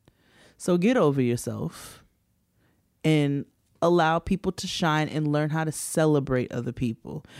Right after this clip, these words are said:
You will be so much happier in this world if you learn how to celebrate other people and their accomplishments as opposed to looking to them as competition.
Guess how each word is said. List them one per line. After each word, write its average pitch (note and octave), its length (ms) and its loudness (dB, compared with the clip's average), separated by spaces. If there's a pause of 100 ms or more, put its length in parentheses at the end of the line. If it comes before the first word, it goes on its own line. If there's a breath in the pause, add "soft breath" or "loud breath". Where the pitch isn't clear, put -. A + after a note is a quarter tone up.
(140 loud breath)
You D#3 100 4
will E3 80 6
be E3 140 0
so D#3+ 320 0
much F3 240 -4
happier D#3 640 -2
in C3 200 -4
this C3 200 -4
world C3+ 600 -2 (360 loud breath)
if C#3 120 -6
you C#3 160 -2
learn C#3 360 -4
how C#3 160 -4
to - 200 -16
celebrate C3+ 1300 -4 (960)
other D3 260 0
people C#3 460 -4
and C3+ 160 -4
their C3 120 -2
accomplishments C3 920 -6
as D3 200 -6
opposed C#3 420 -8
to C3+ 80 -10
looking C3 360 -10
to - 140 -12
them C3 240 -8
as B2 180 -12
competition. - 800 -18